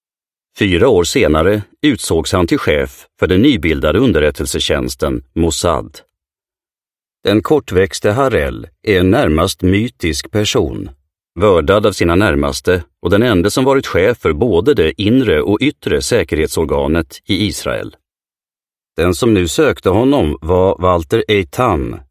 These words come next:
generaldirektör vid israeliska utrikesdepartementet, som bad om ett möte för att dryfta ett topphemligt ärende. Eitan var vanligtvis en behärskad person,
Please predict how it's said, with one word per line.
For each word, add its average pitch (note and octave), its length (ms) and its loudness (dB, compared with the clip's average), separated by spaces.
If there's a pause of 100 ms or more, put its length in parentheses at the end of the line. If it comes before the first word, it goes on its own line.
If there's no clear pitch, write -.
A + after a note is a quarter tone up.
(720)
generaldirektör F2 880 2
vid F#2 220 -2
israeliska D#2 720 -2
utrikesdepartementet, D#2 1500 -4 (360)
som B2+ 200 0
bad F#2 260 4
om F#2 100 4
ett G2+ 120 -2
möte C#2 480 0
för - 120 -2
att D#2 100 0
dryfta F2+ 480 -2
ett - 160 -6
topphemligt A2+ 840 -2
ärende. C#2 600 -2 (1120)
Eitan G2 720 0
var E2+ 280 2
vanligtvis A2+ 720 0
en F2 120 0
behärskad G#2+ 600 0
person, C#2 520 -4